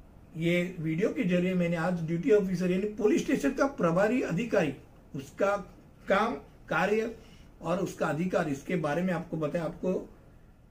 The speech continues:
ये वीडियो अच्छा लगा तो ऐसे अलग-अलग वीडियो मैं आपके सामने लाता रहता हूँ, वो जरूर देखिए,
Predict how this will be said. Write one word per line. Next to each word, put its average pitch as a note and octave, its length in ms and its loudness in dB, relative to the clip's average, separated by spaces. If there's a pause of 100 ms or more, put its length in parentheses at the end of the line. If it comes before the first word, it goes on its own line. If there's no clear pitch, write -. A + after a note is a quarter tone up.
ये C4+ 240 6
वीडियो A#3 280 4
अच्छा A3 360 2
लगा G#3+ 400 2 (320)
तो F3 240 -4
ऐसे D#3 260 0
अलग-अलग F#3 460 0
वीडियो E3 280 0
मैं F#3 140 4
आपके D#3+ 300 -4
सामने D#3+ 320 -2
लाता C#3 320 0
रहता F#3+ 300 2
हूँ, G#3 240 -2 (360)
वो E3 240 2 (140)
जरूर F#3 300 4
देखिए, A#3 520 2